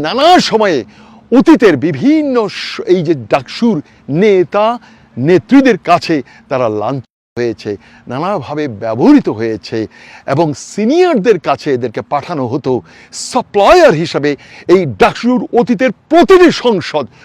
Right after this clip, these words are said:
আমি আবারও বলছি, ডাকসুর উনিশশো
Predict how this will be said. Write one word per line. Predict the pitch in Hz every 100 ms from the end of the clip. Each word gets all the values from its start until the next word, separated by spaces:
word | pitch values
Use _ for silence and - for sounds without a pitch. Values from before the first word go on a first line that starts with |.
| - - - 135
আমি | 165 214 - 127
আবারও | 175 330 285
বলছি, | 190 - 147 - - _ 107
ডাকসুর | 226 220 - 240 208 101 _ _ - -
উনিশশো | 311 294 262 - -